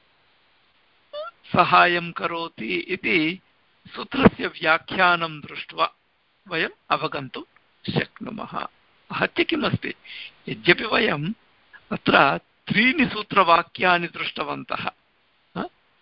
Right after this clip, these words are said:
इको यणचि, एचोयवायावः, अपि च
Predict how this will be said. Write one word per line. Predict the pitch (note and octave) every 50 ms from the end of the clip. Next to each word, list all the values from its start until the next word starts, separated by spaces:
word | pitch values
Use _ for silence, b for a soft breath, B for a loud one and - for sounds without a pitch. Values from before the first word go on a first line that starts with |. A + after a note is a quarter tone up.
| -
इको | F#3+ D#3 - - F3 F3 F3
यणचि, | F3+ F3+ F3+ F#3+ G3+ G3+ - - F#3+ C3+ B2 - _ _ _ _ _ _ _ _ _ _ _ _ _ _ _ _ E3
एचोयवायावः, | D#3 D#3 E3 E3 - F#3+ F#3+ F#3+ F#3+ F#3+ G3 F#3+ G3+ F#3+ F#3+ F#3+ G3+ G3+ F#3+ G3 F#3 F#3 E3 D3 C#3 - - - - - _ _ _ _ _ _ _ _ _ -
अपि | - - - G#3
च | -